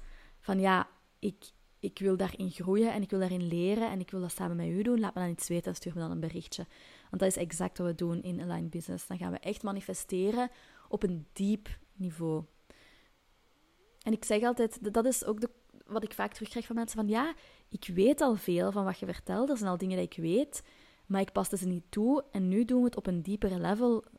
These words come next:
waardoor er echt wel mooie dingen op mijn pad komen." En dat is belangrijk,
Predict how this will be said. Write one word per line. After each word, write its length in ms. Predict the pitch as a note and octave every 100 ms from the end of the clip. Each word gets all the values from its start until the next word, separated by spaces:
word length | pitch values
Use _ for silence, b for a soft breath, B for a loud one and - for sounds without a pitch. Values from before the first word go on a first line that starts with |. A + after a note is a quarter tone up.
| -
waardoor 360 | - F3+ F3 F#3+
er 140 | G#3
echt 160 | - G3+
wel 120 | G#3+
mooie 240 | F3 F#3 G3
dingen 220 | F#3+ G#3+
op 60 |
mijn 180 | - F#3
pad 240 | F#3 F#3 -
komen." 380 | F#3 F3+ F3+ - b b b b b -
En 100 | G3+
dat 100 | G3
is 60 |
belangrijk, 720 | F#3+ F3 F3 F#3 F#3+ F#3+ -